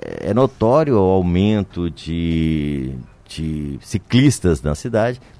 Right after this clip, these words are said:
principalmente esse fenômeno, é, na pandemia, esse é mundial, né? As pessoas, até pela, pela necessidade de poder sair, é um esporte, vamos chamar assim, individual e fazer esse ti-, exercício,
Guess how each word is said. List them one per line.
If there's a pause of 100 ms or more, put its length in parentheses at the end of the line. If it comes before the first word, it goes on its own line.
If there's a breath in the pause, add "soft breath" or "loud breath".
principalmente (260 soft breath)
esse
fenômeno, (100)
é,
na
pandemia,
esse
é
mundial, (300 soft breath)
né?
As
pessoas, (460 soft breath)
até
pela,
pela
necessidade
de
poder
sair,
é
um
esporte, (260)
vamos
chamar
assim,
individual
e
fazer
esse
ti-,
exercício,